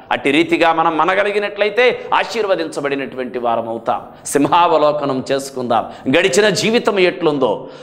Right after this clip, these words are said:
ప్రతి ఒక్కరి యొక్క పరిస్థితిలో నుంచి అద్భుతమైనటువంటి కార్యముల చేత దేవుడు ఎట్టి రీతిగా నడిపించాడు, ఇంకా ముందుకు కొనసాగడానికి బదులుగా అక్కడే ఉండి, ఎక్కడ వేసిన గొంగళి అక్కడే అన్నట్లు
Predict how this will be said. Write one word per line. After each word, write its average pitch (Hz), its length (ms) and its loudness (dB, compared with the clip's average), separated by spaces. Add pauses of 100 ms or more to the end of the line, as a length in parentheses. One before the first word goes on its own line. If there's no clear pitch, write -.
(140)
ప్రతి 214 340 2
ఒక్కరి 233 440 2
యొక్క 240 180 0
పరిస్థితిలో 254 640 2
నుంచి 247 340 -2 (260)
అద్భుతమైనటువంటి 262 880 2
కార్యముల 269 480 2
చేత 202 440 0 (180)
దేవుడు 185 320 2
ఎట్టి 170 280 2
రీతిగా 165 400 0
నడిపించాడు, 143 920 -4
ఇంకా 226 300 2
ముందుకు 233 360 0
కొనసాగడానికి 240 840 0
బదులుగా 175 480 0 (160)
అక్కడే 277 420 2
ఉండి, 240 500 -2
ఎక్కడ 220 380 0
వేసిన 269 440 0
గొంగళి 262 460 0 (140)
అక్కడే 269 440 2
అన్నట్లు 180 460 -2